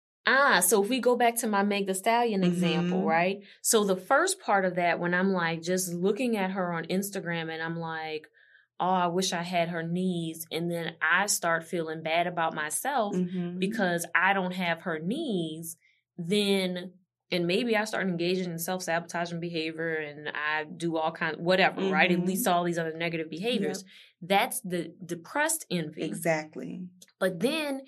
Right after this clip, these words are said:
Speaker 1: if I'm in that space where I'm like, "Me and Meg are besties," and I'm like, "Well, I need to take her knees out because I,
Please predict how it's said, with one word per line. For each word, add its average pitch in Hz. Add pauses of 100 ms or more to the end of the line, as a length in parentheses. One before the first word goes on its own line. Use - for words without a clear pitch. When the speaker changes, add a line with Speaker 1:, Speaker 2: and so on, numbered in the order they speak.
(240)
Speaker 1:
if 196
I'm 220
in 208
that 190
space 185
where 180
I'm 180
like, 165
"Me 180
and 175
Meg 170
are 156
besties," 180 (320)
and 175
I'm 196
like, 160 (360)
"Well, 160
I 160
need 180
to 151
take 185
her 185
knees 196
out 190
because 165 (120)
I, 170